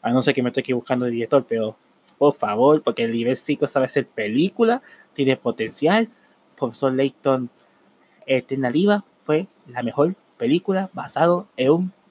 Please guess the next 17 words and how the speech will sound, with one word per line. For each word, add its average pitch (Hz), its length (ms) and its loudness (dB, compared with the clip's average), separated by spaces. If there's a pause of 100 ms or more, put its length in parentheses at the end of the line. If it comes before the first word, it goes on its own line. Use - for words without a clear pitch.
(120)
videojuego 160 540 2
de 156 100 0
Profesor 139 420 -2 (200)
Layton. 131 340 0 (2500)
Voy 131 80 6
a 156 140 4
ver, 165 220 -2 (260)
si - 180 -6
yo 175 80 6
tengo 226 220 4
tiempo, 135 440 0
voy 135 140 6
a 143 60 6
ver 147 260 2
Ni 135 140 2
no 135 100 2
Kuni, 107 500 -4